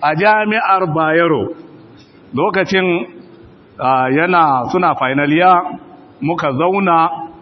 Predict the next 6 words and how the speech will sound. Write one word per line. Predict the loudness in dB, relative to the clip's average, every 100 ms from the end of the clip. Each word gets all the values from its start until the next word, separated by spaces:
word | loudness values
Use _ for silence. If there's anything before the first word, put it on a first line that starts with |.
| -20 -20 _ -8
kusan | -4 -2 0
ɗaki | 0 0 -2 0
guda | 0 4 4 4 0 -10 -16 -20 -20 -20 -16 -6
da | -2 -2
akwai | 0 2 2 2
marigayi | 0 0 0 0 2 0 0 -4